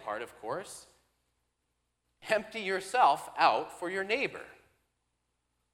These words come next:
Give yourself away entirely for the sake of their good. Not just your family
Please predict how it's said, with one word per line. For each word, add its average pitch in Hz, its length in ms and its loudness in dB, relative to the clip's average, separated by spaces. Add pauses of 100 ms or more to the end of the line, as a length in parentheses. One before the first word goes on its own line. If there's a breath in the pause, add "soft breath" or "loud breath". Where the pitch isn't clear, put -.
(400)
Give 220 240 4
yourself 214 520 6
away 180 320 4
entirely 165 840 4
for 139 180 -12
the 143 120 -10
sake 147 500 -4 (560)
of 135 240 2
their 151 160 2
good. 147 420 0
Not 175 240 4
just 185 220 -6
your 180 100 -6
family 147 720 -6